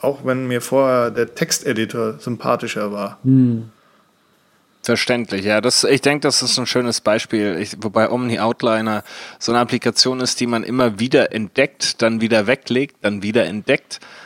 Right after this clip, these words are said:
Speaker 3: Ähm,
Speaker 1: Hm.
Speaker 3: das ist so mein klassisches Verhältnis auch mit Omni Outliner. Aber du hast recht, wenn du eine einfache Outline brauchst, ähm, da ist das wahrscheinlich das Funktionalste,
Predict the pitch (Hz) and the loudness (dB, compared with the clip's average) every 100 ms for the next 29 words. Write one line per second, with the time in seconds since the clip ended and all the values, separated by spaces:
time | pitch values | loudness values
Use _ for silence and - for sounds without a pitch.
0 | - - 107 110 139 127 113 123 113 120 | -16 -4 -2 -2 -2 -2 0 2 2 2
1 | 113 107 110 117 110 117 - - 110 110 | 2 0 0 0 0 -2 -2 0 2 0
2 | 98 110 80 98 107 - 107 107 87 120 | -2 -4 -2 -2 -4 -4 -4 -2 0 0
3 | 120 104 101 107 120 - 127 - 117 123 | 2 2 2 2 2 2 0 -2 -2 -2
4 | 120 104 123 - 127 127 - 131 151 135 | -2 0 0 -2 0 0 0 0 2 2
5 | 135 120 123 123 - - - - - - | 0 2 4 2 -4 -10 -18 -20 -20 -16
6 | - 104 104 107 107 87 - 107 82 - | -2 0 2 -2 -8 -12 -4 0 2 0
7 | 127 117 123 - 120 120 123 113 - 123 | 0 0 0 0 0 -2 -4 -4 -2 -4
8 | 120 - 107 92 110 123 - 127 120 123 | -2 -2 0 -2 -2 -2 -2 0 -2 -4